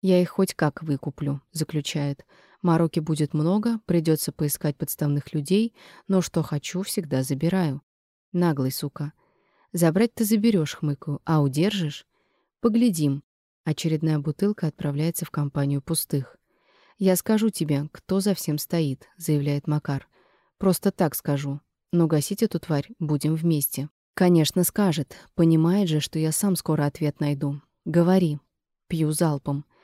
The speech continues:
когда звучит то самое имя. И трезвею в момент. Раптис был прав. Это похлеще президента. «Ты представляешь, какой будет замес?» спрашивает Макар. «Одному тебе точно не справиться. Нужна надёжная команда».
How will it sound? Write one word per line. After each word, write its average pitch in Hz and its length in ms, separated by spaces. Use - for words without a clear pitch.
когда 156 280
звучит 160 520
то 165 160
самое 143 500
имя. 151 440
И 175 120
трезвею 151 600
в 147 80
момент. 147 580
Раптис 175 460
был 151 200
прав. 165 460
Это 156 240
похлеще 151 640
президента. 151 720
«Ты 175 100
представляешь, 170 720
какой 160 360
будет 147 280
замес?» 165 600
спрашивает 147 640
Макар. 156 420
«Одному 156 420
тебе 180 240
точно 165 360
не 151 120
справиться. 156 680
Нужна 151 420
надёжная 143 560
команда». 143 600